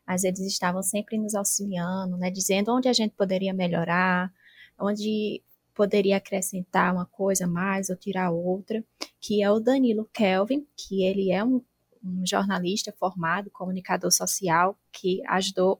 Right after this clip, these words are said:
muito a gente, principalmente no começo, nos primeiros passos, e o Thales Souza,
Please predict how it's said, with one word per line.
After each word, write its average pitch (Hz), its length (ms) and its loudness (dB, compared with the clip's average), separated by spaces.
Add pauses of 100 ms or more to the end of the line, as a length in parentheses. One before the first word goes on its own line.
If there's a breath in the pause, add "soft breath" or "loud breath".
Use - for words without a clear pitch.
muito 196 720 -2 (180)
a 180 100 0
gente, 185 240 -2
principalmente 214 520 -2
no 196 100 -4
começo, 196 520 -2
nos 185 140 0
primeiros 196 420 -2
passos, 180 500 -4 (580 soft breath)
e 285 120 6
o - 20 2
Thales 294 460 4
Souza, 240 440 2